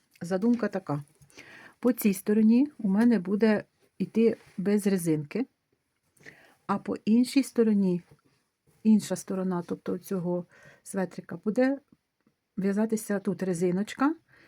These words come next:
і дальше буде, тут ви ж бачите, на цьому рукавчику є резиночка, на тому буде ось так, не буде резиночки. Е, тут буде резиночка,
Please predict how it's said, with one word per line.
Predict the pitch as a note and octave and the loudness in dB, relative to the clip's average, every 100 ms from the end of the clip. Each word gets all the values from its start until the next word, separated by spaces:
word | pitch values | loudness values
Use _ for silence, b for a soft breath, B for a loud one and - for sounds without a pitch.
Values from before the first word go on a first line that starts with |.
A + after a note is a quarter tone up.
| b - | b -8
і | G#3 | -6
дальше | F3 A#3+ - G3+ | -2 -2 -2 -2
буде, | G3+ G3 | 0 -2
тут | - G#3+ - | -4 -8 -2
ви | G#3+ | -2
ж | F#3 | 0
бачите, | E3 D#3+ - - E3+ B | -2 -2 -6 -6 -8 B
на | G3+ G3+ | -4 -2
цьому | A3 G3+ F#3+ F#3 | 0 0 0 -2
рукавчику | F#3+ F#3 F3 - - G3+ | -6 -4 -6 -6 -6 -4
є | F3+ E3+ | -2 -2
резиночка, | F3 G3+ A3+ B3 - D4 B B - | 0 0 0 0 -4 -4 B B -10
на | F3+ | -6
тому | G3+ A3+ A#3+ B3 - | 0 2 4 2 0
буде | F3 F3+ G#3 | -6 -2 -2
ось | - F3+ | -2 -6
так, | - D3+ F#3 | -6 -4 -4
не | G3 | -4
буде | F3 D3+ | -4 -4
резиночки. | D3 D3 D3 D3 - - B B B B B B - | -4 -4 -4 -6 -10 -18 B B B B B B -6
Е, | F#3+ F#3 | -2 -2
тут | F#3 B3 G3+ F#3+ | -2 -2 -2 -2
буде | G3 G3 G#3 | -2 2 2
резиночка, | A3 A#3+ B3 C#4+ - D4+ | 4 4 4 2 0 -4